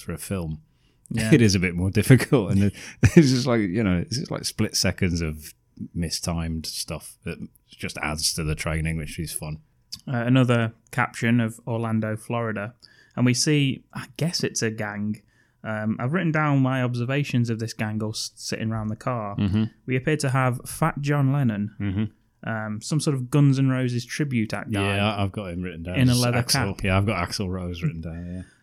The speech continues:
Speaker 1: yeah.
Speaker 2: Um, every wrestler from the eighties <laughs> with a bandana and a,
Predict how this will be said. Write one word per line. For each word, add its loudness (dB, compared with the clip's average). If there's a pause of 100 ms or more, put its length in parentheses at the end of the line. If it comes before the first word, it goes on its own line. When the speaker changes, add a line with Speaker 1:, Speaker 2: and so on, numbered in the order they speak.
Speaker 1:
yeah. 0
Speaker 2:
Um, 0
every 2
wrestler -2
from 0
the 4
eighties -2 (480)
<laughs> -20
with 2
a 4
bandana 4
and 0 (340)
a, 2